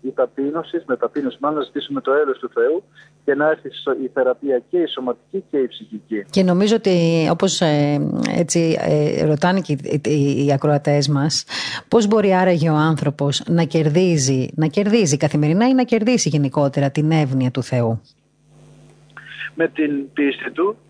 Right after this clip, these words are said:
Speaker 1: με την πίστη στο Θεό, αυτό που ξεκίνησα να σας πω ότι είμαι αναλέγης προς αυτό που ακούμε και την ημέρα της Πεντηκοστής στην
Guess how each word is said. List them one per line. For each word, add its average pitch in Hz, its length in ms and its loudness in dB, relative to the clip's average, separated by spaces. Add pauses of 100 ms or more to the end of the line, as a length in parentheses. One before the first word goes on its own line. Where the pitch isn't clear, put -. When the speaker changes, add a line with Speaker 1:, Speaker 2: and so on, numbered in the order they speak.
Speaker 1:
με 127 100 -4
την 135 200 -6
πίστη 165 320 -2
στο - 260 -12
Θεό, 120 320 4
αυτό 143 400 0
που 127 140 -6
ξεκίνησα 131 380 -6
να 139 80 -6
σας 123 240 -6
πω 143 100 0
ότι 131 360 -2 (460)
είμαι 151 220 0
αναλέγης 139 800 -2
προς - 140 -12
αυτό 131 320 0
που 143 100 0
ακούμε 147 280 -2
και 135 140 -8
την 127 380 -4
ημέρα 135 340 0
της - 140 -20
Πεντηκοστής 135 520 -4
στην 131 100 -16